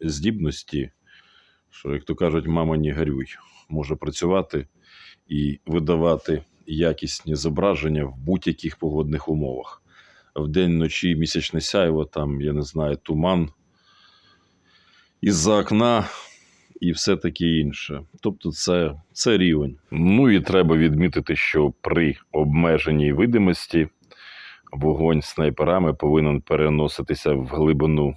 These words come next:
набагато раніше, ніж в звичайних умовах, для того, щоб уникнути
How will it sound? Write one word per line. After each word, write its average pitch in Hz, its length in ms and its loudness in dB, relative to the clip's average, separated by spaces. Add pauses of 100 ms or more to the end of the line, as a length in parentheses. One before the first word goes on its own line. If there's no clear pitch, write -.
(100)
набагато 71 680 -2 (760)
раніше, 80 720 0 (600)
ніж 76 320 0
в 73 40 0
звичайних 76 640 0
умовах, 69 440 0
для 67 140 -2
того, 76 220 0
щоб 69 260 -4
уникнути 73 640 -2